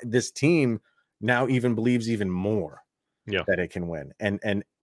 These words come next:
Speaker 1: that, that is just something that you can carry around for you for the rest of their careers, that they, that they won this thing and they know how to do it. For those depth guys that maybe go on to a different team,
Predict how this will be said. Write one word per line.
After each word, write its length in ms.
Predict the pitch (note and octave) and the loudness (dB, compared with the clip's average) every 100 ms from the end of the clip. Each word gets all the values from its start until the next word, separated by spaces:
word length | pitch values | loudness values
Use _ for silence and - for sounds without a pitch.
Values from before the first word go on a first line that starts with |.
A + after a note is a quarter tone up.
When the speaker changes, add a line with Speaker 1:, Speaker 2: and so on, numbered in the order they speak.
| E2+ F#2 | -18 -14
Speaker 1:
that, 260 | A2 A2+ A2+ | -2 0 0
that 300 | A2+ A#2+ C#3 | 4 6 8
is 200 | C#3+ B2+ | 8 6
just 220 | A2 A2+ - | 4 0 2
something 360 | A#2+ A#2 A2+ | 2 4 2
that 240 | G#2+ G#2 A2 | 4 2 2
you 160 | A2 | 0
can 180 | G2+ G#2 | 0 0
carry 320 | - A#2 A#2 | 4 6 8
around 360 | G#2+ G2 G#2 A#2 | 6 4 2 0
for 200 | G2+ F#2 | 0 0
you 320 | F2+ F2+ F2 _ _ _ _ | 2 2 0 _ _ _ _
for 340 | - - G#2 | -8 0 2
the 140 | F#2 G2 | 2 0
rest 440 | F2+ G#2+ A#2 - | 2 2 2 2
of 200 | A#2+ A2 | 0 4
their 140 | A#2+ B2 | 4 4
careers, 680 | - C3+ B2+ B2 - - - | 4 4 4 0 -4 -6 -2
that 200 | G2 - | -2 2
they, 180 | A2 A2 | 4 4
that 220 | G#2 F#2 | 2 2
they 140 | A2+ A#2+ | 4 4
won 300 | A2+ D#3 D3+ | 4 4 4
this 140 | B2 | 2
thing 220 | B2 B2 A2 | 2 2 0
and 160 | A2 | 2
they 100 | A2 | 2
know 320 | A2 G#2+ A2+ A2+ | 4 4 6 4
how 140 | A#2+ | 2
to 80 | G#2+ | 0
do 200 | A2+ G#2 | 2 2
it. 80 | - | 2
For 100 | D#3 | 4
those 200 | G3 C#3 | 4 6
depth 320 | E3 F3 - | 2 2 2
guys 300 | E3+ E3+ D3+ | 4 4 2
that 100 | C#3 | 0
maybe 200 | D3 D3 | 2 4
go 200 | C#3 C3+ | 4 6
on 220 | C#3 C#3+ | 4 2
to 160 | C#3 C3+ | 2 2
a 40 | |
different 400 | B2 C#3 C3+ G2+ | 4 2 2 -2
team, 520 | - B2+ C3+ C#3+ C#3 | 0 2 4 2 0